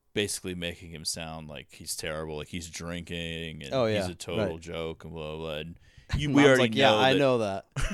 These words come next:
Speaker 1: Yeah, we already know how Mom feels, so that's actually, like, a really odd scene because then she's talking to Buck
Speaker 2: Oh,
Speaker 1: and
Speaker 2: yeah.
Speaker 1: she's, like, crying,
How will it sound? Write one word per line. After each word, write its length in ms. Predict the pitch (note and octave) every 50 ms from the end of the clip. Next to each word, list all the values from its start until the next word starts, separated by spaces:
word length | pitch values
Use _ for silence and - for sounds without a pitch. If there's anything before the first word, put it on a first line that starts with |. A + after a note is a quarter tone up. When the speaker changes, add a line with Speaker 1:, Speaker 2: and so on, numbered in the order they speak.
| - - - - - - - B3 - - - - -
Speaker 1:
Yeah, 140 | D3 D3+ C3
we 120 | B2+ C3
already 200 | C3+ C#3 C3+ B2
know 220 | A#2 A#2 A#2 A2+ A2
how 140 | A2+ G#2+ G2+
Mom 300 | G2 G2+ F#2 F2+ F2+ F2+
feels, 400 | - - G#2 G2+ G2 F#2 F2 -
so 240 | - - F#2 E2+ - _ - - - _ _ _
that's 220 | - C#3+ D#3 -
actually, 280 | F#3+ F3+ F#3+ - G3+ F3+
like, 100 | E3 C#3+
a 80 | C3 B2
really 240 | B2 A#2+ A2+ G#2+ - -
odd 380 | E2+ F#2 F#2 F#2+ F#2+ F2+ E2+
scene 420 | - - - G2 G2+ G2+ F#2 F2 F2
because 240 | F2+ - - A2 A2
then 100 | A#2 A2+
she's 240 | A2+ - A#2 G#2+ -
talking 460 | - - G#2+ F#2+ G2 - - G#2 F#2 -
to 120 | - F2+
Buck 500 | D#2+ D#2 F2+ E2+ F#2 G#2 - - - _ _ _ _ _ _ _ _ -
Speaker 2:
Oh, 60 | D3
Speaker 1:
and 100 | C#3+ C3+
Speaker 2:
yeah. 60 | A#2+ -
Speaker 1:
she's, 260 | - B2 B2+ A#2+ A#2
like, 200 | A#2+ A2 G2+ -
crying, 880 | - - - - - E2 D#2 E2+ F#2 G2+ A2 A#2 B2 C3+ C#3 D3 D#3 C3+